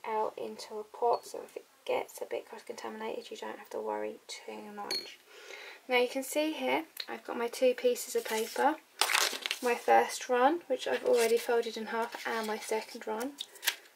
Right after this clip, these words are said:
I'm going to take one hand and open that up. I'm then going to gently ease my piece of string out of my container. I'm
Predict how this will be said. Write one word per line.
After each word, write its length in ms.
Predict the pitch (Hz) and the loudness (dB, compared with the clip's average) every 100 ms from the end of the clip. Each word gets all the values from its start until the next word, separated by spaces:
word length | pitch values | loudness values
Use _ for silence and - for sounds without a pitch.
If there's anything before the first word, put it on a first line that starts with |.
| - | -16
I'm 100 | 240 | -10
going 120 | 226 | -8
to 60 | 220 | -8
take 240 | - 247 - - - | -4 -4 -4 -8 -4
one 160 | 214 226 | -2 -2
hand 400 | 220 226 262 294 | -4 -4 -4 -6
and 100 | 254 | -8
open 400 | 240 226 - - 226 | -6 -6 -8 -10 -8
that 120 | - | -4
up. 380 | 240 311 - - - _ _ _ _ - _ _ _ _ _ - - | -2 -4 -6 -16 -18 _ _ _ _ -20 _ _ _ _ _ -18 -14
I'm 120 | 240 226 | -10 -4
then 200 | 226 226 | -4 -4
going 140 | 226 | -2
to 100 | 233 - _ _ _ _ - | -2 -4 _ _ _ _ -14
gently 800 | - 254 254 254 - 247 - - | 0 2 2 0 0 2 0 -4
ease 340 | - - 123 - | -4 -2 -2 -4
my 100 | 226 | -8
piece 280 | 220 226 - | -4 -4 -4
of 60 | |
string 560 | - - 254 240 233 233 - - | -4 -2 2 2 0 -4 -12 -6
out 380 | 220 254 339 - - _ _ _ _ _ _ | 0 0 0 -8 -20 _ _ _ _ _ _
of 180 | 240 233 | -14 -8
my 140 | 226 | -10
container. 640 | 226 240 233 226 233 240 320 - _ _ _ - _ _ _ _ - - - - | -8 -8 -4 -4 -2 -4 -6 -10 _ _ _ -20 _ _ _ _ -10 -10 -12 -16
I'm 120 | 226 | -16